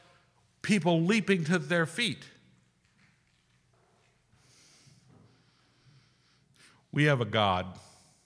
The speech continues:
for the standing ovation of his world is going on constantly.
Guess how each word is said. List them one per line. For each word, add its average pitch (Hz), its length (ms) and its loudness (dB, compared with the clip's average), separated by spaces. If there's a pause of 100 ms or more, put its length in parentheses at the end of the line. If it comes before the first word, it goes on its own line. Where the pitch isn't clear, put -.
(760)
for 101 140 -10
the 92 80 -8
standing 123 400 -2
ovation 101 720 -2 (460)
of 120 180 -2
his 117 280 -2
world 104 720 -6
is 95 200 -10
going 92 400 -6
on 82 300 -4
constantly. - 680 -16